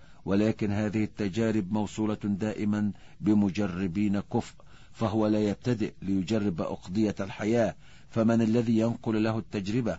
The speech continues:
نقلا أمينا صادقا؟ إنه العلم. إذن العلم هو وسيلة التربية، ولكن العلم حين يربي يحارب ماذا؟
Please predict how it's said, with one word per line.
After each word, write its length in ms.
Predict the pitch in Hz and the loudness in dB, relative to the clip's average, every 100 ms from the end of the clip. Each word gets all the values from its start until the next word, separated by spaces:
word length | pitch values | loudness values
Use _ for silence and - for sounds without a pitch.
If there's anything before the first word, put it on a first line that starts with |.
| - | -4
نقلا 640 | 104 123 123 113 110 - 104 | -4 -4 -2 0 0 -2 -2
أمينا 360 | 104 113 110 | 0 0 0
صادقا؟ 640 | 104 117 107 117 - 90 - - - - | -2 -2 -2 -2 -4 -8 -10 -18 -18 -4
إنه 340 | 101 113 151 113 | 2 4 4 2
العلم. 460 | 95 131 113 71 - - - - 196 | 2 2 2 -2 -8 -18 -20 -2 2
إذن 280 | 190 170 | 4 6
العلم 380 | 147 123 160 175 | 4 4 4 4
هو 540 | 175 156 131 123 107 101 | 4 2 4 4 4 2
وسيلة 380 | - 135 113 104 | 2 0 0 -2
التربية، 600 | 101 - 90 82 71 53 - - - | -6 -4 -4 -2 -4 -8 -18 -14 -2
ولكن 600 | 101 113 117 120 107 107 | 2 2 2 0 0 0
العلم 520 | 104 92 107 107 107 | 0 -2 0 2 2
حين 380 | 104 - 107 104 | 0 -2 0 0
يربي 680 | 104 101 101 104 92 107 104 | 0 0 0 -2 -2 0 0
يحارب 640 | 98 - 98 95 95 87 | -2 -4 -4 -2 -4 -4
ماذا؟ 600 | 87 87 85 82 80 | -2 -2 -4 -6 -8